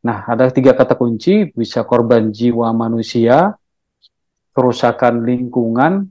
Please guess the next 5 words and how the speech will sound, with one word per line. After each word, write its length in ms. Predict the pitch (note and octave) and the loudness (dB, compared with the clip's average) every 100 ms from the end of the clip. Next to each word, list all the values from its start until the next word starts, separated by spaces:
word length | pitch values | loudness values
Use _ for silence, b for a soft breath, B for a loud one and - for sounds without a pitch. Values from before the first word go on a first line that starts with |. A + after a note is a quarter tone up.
| _ | _
kerusakan, 800 | - B2+ - A#2+ B2+ B2 B2 B2 | -6 -4 0 0 2 2 0 -4
kerugian 640 | - C3 B2+ B2 C3 C3+ B2 | 0 2 4 2 4 4 4
harta 400 | B2+ B2 - A#2+ | 0 -4 2 0
benda, 480 | A2+ G#2+ G#2+ C#3 D#3 | 2 -4 -2 0 2
dan 400 | C3+ B2 B2 | 0 0 -6